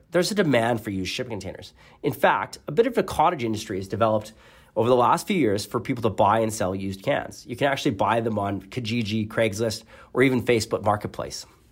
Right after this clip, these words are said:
So they're not giving them away. Um, we actually buy used containers for anywhere between three and four thousand dollars. These are typically one-way containers that were used to house non-organic goods. Couple this with the cost of modifying the containers,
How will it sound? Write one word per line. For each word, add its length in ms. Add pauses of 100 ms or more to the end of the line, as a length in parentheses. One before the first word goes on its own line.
(580)
So 140
they're 100
not 180
giving 220
them 160
away. 260 (560)
Um, 240
we 240
actually 300
buy 220
used 260
containers 420
for 120
anywhere 260
between 320
three 420
and 160
four 240
thousand 360
dollars. 360 (440)
These 160
are 40
typically 320
one-way 500
containers 600
that 120
were 80
used 280
to 100
house 320
non-organic 800
goods. 340 (560)
Couple 300
this 180
with 80
the 80
cost 260
of 80
modifying 480
the 60
containers, 560